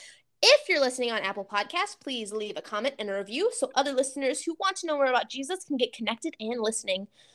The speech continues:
On the Instagram ac-, account, we post updates, um, on when the next episode comes out, every,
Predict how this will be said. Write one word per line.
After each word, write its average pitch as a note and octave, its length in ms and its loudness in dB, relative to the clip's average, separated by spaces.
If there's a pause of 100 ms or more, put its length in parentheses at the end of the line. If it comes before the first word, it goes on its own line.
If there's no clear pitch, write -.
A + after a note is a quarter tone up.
(120)
On B3+ 300 8
the A#3+ 60 4
Instagram B3 440 2
ac-, A3+ 60 -10 (200)
account, B3+ 380 2 (180)
we B3 140 2
post G#3 400 0 (360)
updates, F4 600 4 (540)
um, G3+ 360 4
on G#3+ 140 4
when G3+ 140 2
the G3 60 4
next G3+ 280 4
episode E4+ 320 6
comes D#4 240 4
out, D4 260 8
every, A#3 300 4